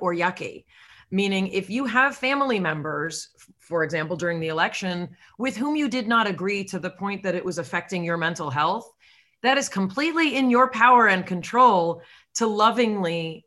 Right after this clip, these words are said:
detach from those conversations. So there are very simple things like that that I think can help shift a lot. Um, another thing about anxiety, things like caffeine, things like alcohol, things like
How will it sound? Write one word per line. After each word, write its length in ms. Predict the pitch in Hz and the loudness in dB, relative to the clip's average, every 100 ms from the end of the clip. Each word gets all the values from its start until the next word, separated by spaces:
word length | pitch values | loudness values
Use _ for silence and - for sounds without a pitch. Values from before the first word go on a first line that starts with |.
| _ | _
detach 600 | 190 190 - 202 190 - | -6 -6 0 2 2 -2
from 200 | 196 170 | -4 -2
those 200 | 165 160 | -2 -2
conversations. 1120 | 160 160 143 135 - 156 170 143 - - - - - | -2 -2 -2 -8 -6 -6 -6 -10 -12 -14 -16 -18 -18
So 140 | - 220 | -6 -2
there 160 | 226 | 0
are 40 | 220 | 2
very 220 | 294 466 | 2 2
simple 400 | - 330 359 247 | 2 -2 0 -2
things 380 | - 208 196 175 | 0 -2 -2 -2
like 320 | 170 175 147 | -2 -2 -4
that 380 | 151 170 294 - | 0 2 2 0
that 160 | 185 180 | 0 2
I 120 | 175 | 2
think 340 | - 202 190 - | -2 -6 -6 -12
can 180 | - 190 | -10 -6
help 340 | 160 185 185 - - | -2 -4 -4 -14 -14
shift 420 | - 196 190 - | -6 -6 -6 -6
a 40 | 170 | -4
lot. 460 | 151 147 233 - - - - - | 2 4 4 0 -10 -20 -20 -4
Um, 160 | 208 220 | -2 0
another 340 | 214 269 370 | 0 0 -2
thing 200 | 311 269 | -4 -2
about 220 | 233 214 | 0 -2
anxiety, 800 | 190 175 165 156 160 165 170 - _ _ - | -2 0 0 0 0 -2 -4 -6 _ _ -4
things 260 | 269 311 | -2 0
like 240 | 311 294 294 | 0 0 -2
caffeine, 800 | 190 196 214 175 165 190 240 254 _ _ _ | 0 0 0 -6 -4 -4 -4 -8 _ _ _
things 280 | 196 196 196 | -2 -2 0
like 260 | 185 185 - | 0 0 -4
alcohol, 800 | 147 160 208 220 233 254 262 - - _ - - | -6 -2 0 4 4 4 0 -10 -20 _ -20 -6
things 280 | - 254 240 | -4 -2 -2
like 320 | 247 226 220 | 0 0 0